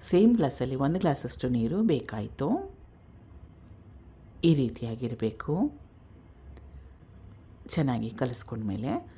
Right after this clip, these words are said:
ಇದನ್ನು ಅರ್ಧ ಗಂಟೆ ನೆನೆಯಕ್ಕೆ ಬಿಡಬೇಕು. ಸಬ್ಬಕ್ಕಿನ ಪುಡಿ ಮಾಡ್ಕೊಂಡ್ಮೇಲೆ ಕೂಡ ಅದು ಕರೆಕ್ಟಾಗಿ ಸೆಟ್ ಆಗಲಿಕ್ಕೆ ಸ್ವಲ್ಪ ಸಮಯ ಬೇಕಾಗತ್ತೆ. ಅರ್ಧ ಗಂಟೆ ಆದಮೇಲೆ ಒಂದು ಸಲ ಕೈ ಆಡಿಸಿ ನೋಡಿ. ಏನಾದರೂ ತುಂಬಾ ಜಾಸ್ತಿ ಡ್ರೈನೆಸ್ ಇದೆ ಅಂತ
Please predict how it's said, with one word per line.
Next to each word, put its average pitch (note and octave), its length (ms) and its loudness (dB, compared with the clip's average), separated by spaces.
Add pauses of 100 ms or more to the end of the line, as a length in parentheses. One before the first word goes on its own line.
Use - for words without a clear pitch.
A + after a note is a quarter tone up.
(260)
ಇದನ್ನು F3+ 400 2
ಅರ್ಧ C#3+ 240 0
ಗಂಟೆ D3 340 2
ನೆನೆಯಕ್ಕೆ C3 400 0
ಬಿಡಬೇಕು. - 640 -6 (420)
ಸಬ್ಬಕ್ಕಿನ F3 540 0 (160)
ಪುಡಿ C#3 220 2
ಮಾಡ್ಕೊಂಡ್ಮೇಲೆ D#3 600 2
ಕೂಡ C#3 200 0
ಅದು C3+ 180 2
ಕರೆಕ್ಟಾಗಿ C3 480 -2
ಸೆಟ್ - 300 -6
ಆಗಲಿಕ್ಕೆ A2 440 -4 (440)
ಸ್ವಲ್ಪ A#3+ 280 0
ಸಮಯ A2+ 400 0 (140)
ಬೇಕಾಗತ್ತೆ. A2 680 -4 (1400)
ಅರ್ಧ C3+ 180 2
ಗಂಟೆ A2+ 300 -4
ಆದಮೇಲೆ A2 460 0 (960)
ಒಂದು E3 100 6
ಸಲ D3+ 200 0
ಕೈ C3 280 0
ಆಡಿಸಿ A#2 380 -4
ನೋಡಿ. G#2+ 540 0 (600)
ಏನಾದರೂ E3 300 4
ತುಂಬಾ C#3+ 320 0
ಜಾಸ್ತಿ C#3 340 -2
ಡ್ರೈನೆಸ್ C3 600 0
ಇದೆ B2 220 0
ಅಂತ B2 240 -2